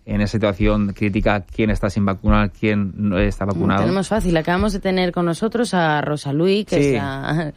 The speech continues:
Speaker 1: Sí, la cruzo,
Speaker 2: la
Speaker 1: la cruzo.
Speaker 2: directora, ah, pues la directora de, del hospital de la Marina Baixa, y nos dice que el hospital,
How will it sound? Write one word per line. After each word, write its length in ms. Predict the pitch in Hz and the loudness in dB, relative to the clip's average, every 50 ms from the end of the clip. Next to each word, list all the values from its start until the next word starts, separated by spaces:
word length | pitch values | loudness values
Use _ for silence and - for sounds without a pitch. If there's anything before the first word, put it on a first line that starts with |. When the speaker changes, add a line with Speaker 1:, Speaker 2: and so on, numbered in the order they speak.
| 147 170 | -8 -6
Speaker 1:
Sí, 80 | - | -2
la 100 | 107 104 101 | -2 0 0
cruzo, 200 | 104 107 175 170 | 2 2 2 2
Speaker 2:
la 120 | 175 160 | 2 2
Speaker 1:
la 60 | 151 | 2
cruzo. 120 | 156 160 160 | 0 0 0
Speaker 2:
directora, 640 | 156 147 - 190 170 165 156 160 98 95 156 190 185 | 0 -2 -2 -2 -2 0 0 0 -2 0 0 -2 -2
ah, 60 | 170 160 | -2 -2
pues 160 | 156 147 135 | -4 -2 0
la 80 | 143 | 0
directora 460 | 139 139 135 139 139 - 143 139 143 147 | 0 0 0 -2 -2 -2 0 0 2 2
de, 220 | 147 147 147 135 | 2 2 2 0
del 140 | - 147 139 | 0 -2 -2
hospital 340 | 143 135 - - - 143 147 | -2 -4 -6 -4 -2 0 2
de 80 | 156 151 | 2 2
la 80 | 143 | 2
Marina 260 | 139 139 135 135 135 | 0 0 0 0 0
Baixa, 400 | 139 135 139 139 - 151 156 165 - - - - - - - - - _ _ | 0 0 -2 -2 -2 -2 -4 -4 -6 -10 -16 -20 -20 -20 -20 -20 -20 _ _
y 160 | - 143 139 | -2 -2 0
nos 140 | 131 127 117 | -2 -2 -4
dice 200 | 120 123 - 135 | -6 -4 -4 -2
que 60 | 123 | 0
el 80 | 131 127 | 0 -2
hospital, 580 | 123 - - 123 117 - 120 127 135 151 156 | -2 -4 -6 -4 -2 0 0 2 2 0 -2